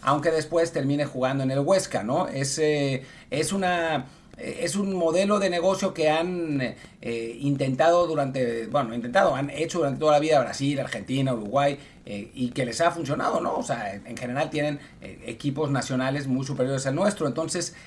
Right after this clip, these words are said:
em, pues es algo que México de algún modo debería intentar, pero pues que se ve realmente, eh, muy complicado. A mí me preguntaban,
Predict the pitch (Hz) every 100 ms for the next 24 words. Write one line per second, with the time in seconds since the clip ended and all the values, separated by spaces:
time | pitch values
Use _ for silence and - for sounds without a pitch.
0 | - - 120 113 104 104 - - 139 170
1 | 175 175 180 160 120 - - - - 151
2 | 165 170 156 151 170 175 170 160 151 156
3 | 170 156 175 185 127 131 143 139 135 151
4 | 156 151 151 151 143 - - 113 120 139
5 | 151 160 - 220 208 196 233 226 202 165
6 | 143 165 170